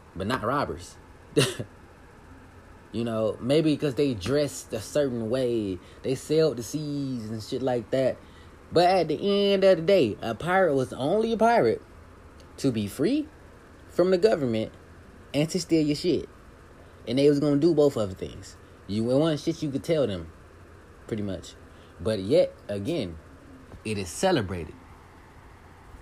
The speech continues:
So, you should think about that shit. Definitely think about that. And think about, y'all need to think about these whole street rules all over again. Because, like I said, like,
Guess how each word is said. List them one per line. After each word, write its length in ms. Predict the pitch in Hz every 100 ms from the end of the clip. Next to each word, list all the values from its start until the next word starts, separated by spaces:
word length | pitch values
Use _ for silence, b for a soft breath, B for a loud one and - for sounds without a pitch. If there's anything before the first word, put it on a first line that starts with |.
| - - - -
So, 320 | - 98 95 95 - - - - B B B B - - -
you 120 | - 233
should 160 | 262
think 200 | 277 262
about 260 | 160 110 95
that 180 | 85 82
shit. 180 | - - - - - -
Definitely 340 | - 165 180 165
think 180 | 160 135
about 220 | 120 113
that. 160 | 110
And 180 | 90 117
think 220 | 175 202
about, 280 | 175 160 147
y'all 140 | 147 165
need 160 | 165
to 80 | 123
think 240 | 127 143
about 160 | 131 120
these 160 | 120 110
whole 380 | 135 156 147
street 320 | 135 - 160 -
rules 340 | 127 123 113
all 320 | 123 123 113
over 220 | 127 110
again. 400 | 104 85 120 120
Because, 360 | 104 101 101 90
like 200 | 117 117
I 20 |
said, 300 | 113 123 101
like, 180 | 101 92